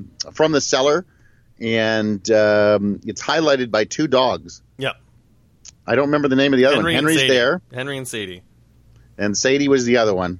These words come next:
Speaker 2: Yeah.
Speaker 1: Uh, because both nights that I came over, uh, there was a dog.
Speaker 2: Yeah.
Speaker 1: And, and they decided to all lie on me.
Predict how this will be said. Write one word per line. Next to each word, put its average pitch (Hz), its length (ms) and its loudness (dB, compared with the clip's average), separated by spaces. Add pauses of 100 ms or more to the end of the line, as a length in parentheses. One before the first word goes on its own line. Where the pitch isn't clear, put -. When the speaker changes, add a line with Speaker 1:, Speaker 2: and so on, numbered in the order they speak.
Speaker 2:
Yeah. 110 140 -6 (380)
Speaker 1:
Uh, 107 160 0
because 107 380 -2 (280)
both 135 320 0
nights 135 320 -2
that 110 120 2
I 104 140 2
came 117 220 0
over, 101 320 2
uh, 98 160 2
there 104 80 4
was 101 160 4
a 101 40 2
dog. 101 500 0
Speaker 2:
Yeah. 139 260 -2 (120)
Speaker 1:
And, 110 220 -2 (140)
and 117 260 0
they 117 80 2
decided 123 300 0
to 120 60 2
all 110 120 2
lie 120 240 0
on 90 160 -4
me. 78 200 -14